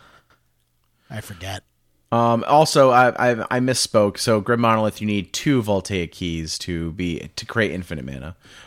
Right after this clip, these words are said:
Speaker 2: but you can still make, uh, what, five mana if you have a Voltaic Key and a Grim Monolith.
Speaker 1: Correct.
Speaker 2: Um, so yeah, Maze Mind Tomb, four of the Mystic Forge, a lot of new cards in this deck,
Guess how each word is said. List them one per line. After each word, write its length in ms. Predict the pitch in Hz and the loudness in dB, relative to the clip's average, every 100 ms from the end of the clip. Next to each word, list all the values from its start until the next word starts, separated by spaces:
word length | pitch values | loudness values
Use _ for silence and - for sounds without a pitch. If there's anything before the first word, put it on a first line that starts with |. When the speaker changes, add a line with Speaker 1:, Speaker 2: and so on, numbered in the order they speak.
| - | 0
Speaker 2:
but 100 | 135 | 4
you 80 | 135 | 4
can 100 | 135 | 4
still 200 | - 135 | 4 4
make, 260 | 123 110 | 4 0
uh, 460 | 113 104 98 95 92 | 2 2 2 0 -2
what, 240 | 92 92 | -2 -6
five 300 | - 107 92 | -4 -2 0
mana 360 | 90 87 82 82 | -2 -4 -4 -6
if 140 | 78 87 | -6 -4
you 60 | 90 | -4
have 180 | 87 - | -4 -4
a 120 | 104 98 | -2 0
Voltaic 460 | 90 87 90 82 | -2 -4 -6 -8
Key 160 | - 85 | -10 -10
and 80 | 82 | -10
a 140 | 80 | -12
Grim 200 | 80 78 | -12 -14
Monolith. 500 | 65 55 69 69 _ _ _ _ _ _ _ _ - | -16 -18 -16 -16 _ _ _ _ _ _ _ _ -18
Speaker 1:
Correct. 600 | - 90 - - - - _ | -14 -14 -16 -14 -16 -16 _
Speaker 2:
Um, 640 | - 101 101 98 98 101 101 - | -4 0 2 2 0 -2 -4 -6
so 180 | - | -4
yeah, 160 | 107 85 | -2 -2
Maze 260 | 85 101 101 | -2 -2 0
Mind 280 | 104 101 92 | 0 -2 -2
Tomb, 400 | - 104 101 95 | -2 0 0 -2
four 300 | - 139 135 | 0 4 4
of 60 | |
the 60 | 120 | 4
Mystic 380 | 113 120 123 - | 0 -2 -4 -6
Forge, 380 | 131 113 113 | -2 0 0
a 40 | 107 | 2
lot 180 | 135 277 | 2 2
of 100 | 233 | 0
new 200 | 117 107 | 0 -2
cards 360 | - 92 92 | 0 0 0
in 80 | 85 | -4
this 140 | 71 - | -12 -8
deck, 340 | 82 76 - | -8 -8 -14